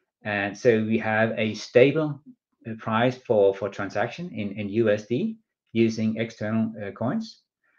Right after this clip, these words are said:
and price oracles to, to make that fit U S D. Uh, and then we have the M P C that is not impacting the prices. And, and, and that also brings us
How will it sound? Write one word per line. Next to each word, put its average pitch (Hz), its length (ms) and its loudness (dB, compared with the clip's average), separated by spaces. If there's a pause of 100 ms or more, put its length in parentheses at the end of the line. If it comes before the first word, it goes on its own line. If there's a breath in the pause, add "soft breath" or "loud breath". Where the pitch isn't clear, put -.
and 98 180 -8
price 110 240 0
oracles 151 480 0
to, 98 140 -8
to 101 120 -14
make 98 200 -6
that 104 200 0
fit 117 180 -2
U 107 220 -2
S 98 100 -2
D. 220 260 -4 (540 soft breath)
Uh, - 20 -2
and 110 320 0
then 120 160 4
we 117 100 4
have 107 300 0
the 104 140 -2
M 110 100 -2
P 117 100 -6
C 113 300 0
that 98 340 -2
is 95 300 -2
not 104 380 -4
impacting 104 580 -8
the 92 80 -2
prices. - 640 -14 (680)
And, 110 340 0
and, 117 240 0
and 120 240 0
that 147 160 8
also 147 460 10 (100)
brings 127 320 8
us 117 320 4